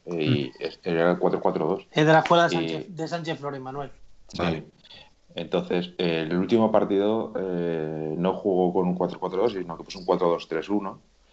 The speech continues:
Speaker 1: pero me imagino que sí, pues poco más, poco menos. O sea, no, no va a variar mucho. Va, va a jugar con defensa de cuatro,
Speaker 2: Oye,
Speaker 1: que es lo
Speaker 2: es-,
Speaker 1: importante.
Speaker 2: Escribá, Escribá estuvo vinculado al Atleti, ¿no? Si mal no recuerdo, ¿no?
Speaker 1: Fue segundo del,
Speaker 3: Fue
Speaker 1: de
Speaker 3: segundo de
Speaker 1: Quique.
Speaker 3: Quique.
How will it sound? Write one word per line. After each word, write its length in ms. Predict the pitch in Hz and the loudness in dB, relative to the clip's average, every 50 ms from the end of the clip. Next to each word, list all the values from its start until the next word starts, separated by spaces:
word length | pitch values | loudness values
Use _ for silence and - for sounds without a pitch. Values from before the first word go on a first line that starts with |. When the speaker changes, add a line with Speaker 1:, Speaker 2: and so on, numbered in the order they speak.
| _ - - - - _ _ | _ -20 -20 -20 -20 _ _
Speaker 1:
pero 1000 | - 92 82 85 80 78 78 76 73 76 73 71 71 71 69 69 69 69 69 - - - | 0 2 4 4 2 2 2 0 0 -2 -2 -2 -4 -4 -4 -4 -4 -6 -8 -12 -14 -8
me 140 | 78 80 80 | -6 -4 -2
imagino 480 | 78 78 76 - 92 90 90 90 92 92 | 0 0 0 2 2 2 4 2 2 2
que 440 | 95 95 90 90 87 90 87 85 82 | 2 2 4 4 2 2 0 -2 -4
sí, 380 | 78 - - 80 76 73 73 71 71 - - - - - | -6 -6 -6 -4 -4 -4 -4 -6 -8 -12 -16 -18 -12 -8
pues 240 | 69 65 - - - - - - - | -8 -8 -8 -10 -12 -14 -14 -8 0
poco 240 | - 92 90 - 92 | 2 2 4 4 4
más, 160 | 87 87 82 - | 4 4 2 2
poco 240 | - 80 - 71 | 0 -2 -2 -2
menos. 260 | 73 76 69 71 67 - - | -4 -6 -8 -8 -12 -14 -16
O 100 | - 73 | -20 -14
sea, 100 | - 78 78 | -10 -6 -4
no, 240 | 80 82 87 - | 0 2 0 0
no 140 | - 98 95 | 2 2 4
va 60 | 95 92 | 6 6
a 20 | |
variar 300 | 90 87 85 85 78 76 | 6 6 4 2 0 -2
mucho. 240 | 76 76 - - - - - - - _ _ - _ - | -4 -10 -12 -8 -8 -8 -8 -10 -16 _ _ -20 _ -4
Va, 180 | 95 95 101 92 - 117 | -4 -4 -4 -2 0 2
va 60 | 123 | 2
a 20 | |
jugar 180 | 123 - 131 120 | 4 4 2 2
con 100 | 113 107 | 2 -2
defensa 320 | 98 90 87 87 - 90 82 | -4 -4 -8 -10 -8 -6 -6
de 40 | 73 | -4
cuatro, 280 | - 76 73 - - | -4 -4 -6 -4 -4
Speaker 2:
Oye, 80 | - - 67 | -4 -4 -4
Speaker 1:
que 60 | 78 | -4
es 80 | 76 - | -6 -6
lo 80 | 73 | -6
Speaker 2:
es-, 80 | 71 - - | -4 -4 -4
Speaker 1:
importante. 220 | - - - - 110 | -4 -4 -4 -4 -2
Speaker 2:
Escribá, 360 | - - - 98 101 98 120 | -2 -2 -2 -2 0 0 0
Escribá 420 | - - 120 - - 101 104 107 117 | 0 0 -2 -2 -2 -2 0 0 0
estuvo 260 | 113 - - 151 151 | 0 0 -2 0 0
vinculado 360 | 139 120 - - 104 101 92 87 | 0 0 -2 -2 0 2 2 2
al 60 | 82 | 2
Atleti, 280 | 85 101 113 110 98 80 | 2 0 0 0 -2 -4
¿no? 200 | 78 76 87 - | -4 -4 -4 -4
Si 100 | - 92 | -4 -4
mal 140 | 95 92 | -2 -2
no 100 | 92 85 | -2 0
recuerdo, 380 | 80 - 78 92 95 80 78 80 | 0 0 0 0 0 0 0 0
¿no? 120 | - 175 - - - - - - - - - - - - _ - | -2 -2 -2 -4 -6 -10 -10 -12 -12 -14 -18 -20 -20 -20 _ -8
Speaker 1:
Fue 180 | - - 98 90 | 0 0 0 2
segundo 460 | - 107 98 95 95 98 98 101 101 | 2 2 2 2 2 2 2 4 4
del, 360 | 101 98 95 92 87 85 85 85 | 4 6 4 4 2 0 0 2
Speaker 3:
Fue 100 | - 165 | 2 4
Speaker 1:
de 60 | 160 | 4
Speaker 3:
segundo 320 | 160 156 156 160 160 160 | 6 4 4 4 2 0
de 120 | 156 151 - | 0 0 -2
Speaker 1:
Quique. 140 | 143 143 143 | -4 -4 -4
Speaker 3:
Quique. 200 | - 151 143 - | -4 -4 -4 -6